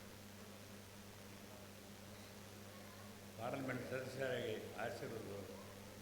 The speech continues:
ಭಾಳ ಒಳ್ಳೆಯ ಕೆಲಸವನ್ನು ನಿಮಗೆ ಕೆಲಸ ಜನ ಮಾಡಿದ್ದಾರೆ ನನ್ನ ಅಭಿಪ್ರಾಯ.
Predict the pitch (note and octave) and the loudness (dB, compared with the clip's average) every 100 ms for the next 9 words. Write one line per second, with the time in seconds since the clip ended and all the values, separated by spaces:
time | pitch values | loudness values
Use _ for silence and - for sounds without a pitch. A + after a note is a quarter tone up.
0 | - - - - B2 A#2+ B2 C#3+ C#3 C#3 | -6 -6 -6 -2 2 6 8 8 8 6
1 | - C3+ A#2+ A#2+ A#2 A2+ G#2+ A2 - A#2 | 4 4 4 4 4 2 0 0 0 0
2 | C3 A#2+ A#2 A2 G2 G2 - - - - | 2 4 4 4 2 0 -4 -6 -6 -6
3 | - G#2+ A#2+ A#2+ A#2 A#2 A2+ A2+ G#2+ G#2 | -4 2 4 6 6 6 6 6 6 4
4 | G#2 G2+ | 2 2